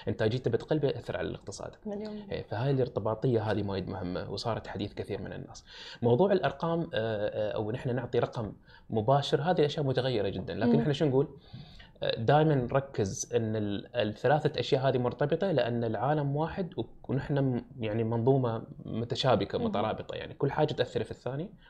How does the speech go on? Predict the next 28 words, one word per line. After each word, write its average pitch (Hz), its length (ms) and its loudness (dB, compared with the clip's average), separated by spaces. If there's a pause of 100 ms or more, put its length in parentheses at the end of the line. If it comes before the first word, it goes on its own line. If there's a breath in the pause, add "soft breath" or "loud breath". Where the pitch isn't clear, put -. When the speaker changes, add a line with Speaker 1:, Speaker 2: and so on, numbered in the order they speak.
Speaker 1:
وتبدأ 135 260 2
تصير 104 300 0
هذه 87 300 -4
مثل 107 180 -8
ما 98 60 0
قلنا 92 200 -6
توه. 60 280 -6 (260 loud breath)
Speaker 2:
صح. - 60 -6
Speaker 1:
بيئة 117 180 6
تأثر - 300 -2
على 95 100 -2
الإنسان، 107 320 -4
الإنسان - 280 -6
يؤثر - 260 -12
على - 120 -14
الاقتصاد. - 360 -18
Speaker 2:
صحيح، 254 380 -4
وذكرت 240 440 2
كمان 254 220 0
أيضا 233 240 0
موضوع 226 300 0
مهم، 220 320 0
إنه 208 160 -2
أول 240 220 4
شيء 247 160 -2
بيبدأ 214 320 2
مسؤولية 220 420 0
فردية، 220 560 0